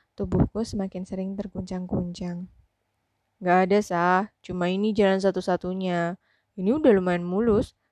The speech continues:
Sebelumnya jalannya bergelombang dan banyak lubang."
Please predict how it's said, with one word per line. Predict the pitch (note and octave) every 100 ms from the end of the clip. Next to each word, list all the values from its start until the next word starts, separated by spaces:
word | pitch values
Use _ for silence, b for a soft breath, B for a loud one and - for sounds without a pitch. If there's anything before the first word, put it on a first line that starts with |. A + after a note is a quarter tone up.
| _
Sebelumnya | E3+ F3 F3+ F3 F#3+ A#3 D4+ -
jalannya | - F3 F3 A3
bergelombang | A3 F3+ G3 F#3 F#3+ F#3 F#3
dan | - E3+ E3
banyak | F3 F3
lubang." | F3+ F#3+ F3+ E3 G3